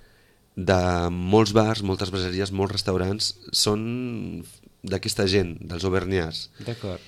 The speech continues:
Speaker 1: I si tu els coneixes, ets com si fossis de la seva família. O sigui, si jo demà necessito un treball o alguna cosa...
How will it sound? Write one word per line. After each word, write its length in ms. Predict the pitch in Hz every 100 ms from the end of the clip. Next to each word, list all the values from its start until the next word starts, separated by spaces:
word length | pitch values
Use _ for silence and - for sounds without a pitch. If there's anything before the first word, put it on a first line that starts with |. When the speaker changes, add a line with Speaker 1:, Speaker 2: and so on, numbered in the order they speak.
| - -
Speaker 1:
I 120 | 113 110
si 100 | 131
tu 80 |
els 80 | 151
coneixes, 500 | 160 147 135 151 - -
ets 180 | 110 -
com 140 | 104
si 140 | -
fossis 220 | 104 110 110
de 40 |
la 60 | 104
seva 200 | 101 95
família. 500 | 98 85 78 80 80
O 40 | 85
sigui, 280 | - 87 85
si 160 | - 92
jo 100 | 104
demà 240 | 101 104
necessito 380 | 104 95 98 101 101 98 95 95
un 100 | 98
treball 460 | 101 98 104 95 85
o 240 | 85 87
alguna 260 | 92 95 90
cosa... 380 | 98 101 147